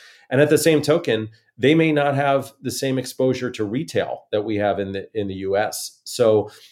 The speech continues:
you know, in places like Africa, as an example, there are just not as many retailers for obvious reasons. And so a lot of the, the, you know, commerce aspects that are growing in Africa are very different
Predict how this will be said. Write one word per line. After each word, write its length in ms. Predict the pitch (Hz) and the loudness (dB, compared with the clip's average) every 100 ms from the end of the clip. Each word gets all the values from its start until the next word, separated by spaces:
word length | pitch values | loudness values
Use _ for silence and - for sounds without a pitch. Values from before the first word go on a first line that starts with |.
| _ | _
you 80 | 131 | 4
know, 100 | 127 | 6
in 80 | 110 | 4
places 320 | 127 123 120 | 2 0 0
like 160 | 117 113 | 0 2
Africa, 300 | 113 104 107 | 0 0 0
as 140 | 92 | 0
an 100 | 98 | -4
example, 680 | 90 104 110 110 98 95 - _ _ - | -6 -2 -2 0 0 0 -4 _ _ 0
there 160 | 107 | 2
are 40 | 101 | 2
just 200 | 104 113 | 0 0
not 180 | 110 | 2
as 100 | 110 | 2
many 240 | 104 104 104 | 0 -2 -2
retailers 640 | 107 117 117 101 101 95 | -4 -4 0 2 0 -2
for 180 | - 98 | -4 0
obvious 400 | 98 101 92 113 | 0 -2 -6 -6
reasons. 640 | 131 165 113 98 101 - _ _ _ - | -4 -4 -4 -4 -6 -12 _ _ _ -2
And 180 | 117 113 | 0 2
so 240 | 127 113 | 4 6
a 20 | |
lot 240 | 110 117 117 | 8 8 6
of 140 | 104 | 4
the, 300 | 113 107 - | 2 2 -2
the, 400 | 110 107 101 101 120 | -4 -2 -4 -6 -4
you 100 | 107 | -4
know, 100 | 101 | -4
commerce 720 | - - 147 147 110 - - 95 | -6 0 2 4 2 0 -6 -4
aspects 560 | 92 - 107 95 - | -4 -2 -4 -4 -4
that 140 | 110 98 | -4 -2
are 80 | |
growing 480 | 95 98 98 95 98 - | 0 0 0 -4 -10 -10
in 100 | 107 | -6
Africa 380 | 95 90 101 104 | -4 -4 -4 -2
are 120 | 98 | 0
very 160 | 113 113 | 2 2
different 340 | 127 101 | 0 -2